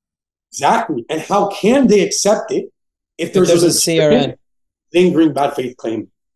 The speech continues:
Speaker 2: Real quick, I like to educate. C R N,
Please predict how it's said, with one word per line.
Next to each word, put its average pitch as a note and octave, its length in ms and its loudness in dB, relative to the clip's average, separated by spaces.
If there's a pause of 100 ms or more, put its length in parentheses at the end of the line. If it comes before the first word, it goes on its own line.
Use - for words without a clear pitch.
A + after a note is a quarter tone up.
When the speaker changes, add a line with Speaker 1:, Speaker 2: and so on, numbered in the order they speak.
(220)
Speaker 2:
Real D#3+ 200 -4
quick, A3 400 0 (200)
I D#3+ 140 0
like D#3+ 220 2
to E3 120 -2
educate. G3+ 680 0
C F#3+ 260 0
R F3+ 140 2
N, F#3+ 320 0